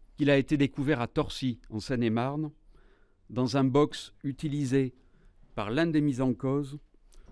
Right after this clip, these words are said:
Tous les éléments utiles à la fabrication d'engins explosifs ont été découverts,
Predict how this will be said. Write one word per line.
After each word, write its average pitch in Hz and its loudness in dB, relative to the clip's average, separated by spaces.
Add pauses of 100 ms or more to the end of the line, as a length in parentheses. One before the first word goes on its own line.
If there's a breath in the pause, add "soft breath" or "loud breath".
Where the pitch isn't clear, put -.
(840 soft breath)
Tous 180 -4
les 170 4
éléments 156 6
utiles 151 0
à 139 4
la 127 2
fabrication 139 0
d'engins 131 2
explosifs 123 -4 (360)
ont 117 -4
été 135 0
découverts, 123 0